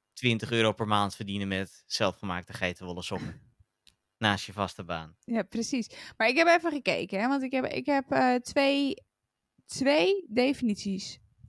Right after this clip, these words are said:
Speaker 2: gevonden
Speaker 1: Ja.
Speaker 2: over ondernemen. De eerste definitie komt uit de, uit de grote, dikke Van Dalen, u wel bekend. Die zegt: "Ondernemen is iets op zich nemen of iets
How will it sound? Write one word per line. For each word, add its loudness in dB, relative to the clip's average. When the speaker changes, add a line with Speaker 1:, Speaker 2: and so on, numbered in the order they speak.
Speaker 2:
gevonden 0
Speaker 1:
Ja. -4
Speaker 2:
over 2
ondernemen. -4
De -2
eerste 2
definitie 0
komt -2
uit -2
de, -8
uit -4
de -4
grote, -2
dikke -6
Van 2
Dalen, 2
u 4
wel 6
bekend. 0
Die 8
zegt: 4
"Ondernemen 4
is -2
iets -6
op -6
zich -2
nemen 0
of -6
iets -4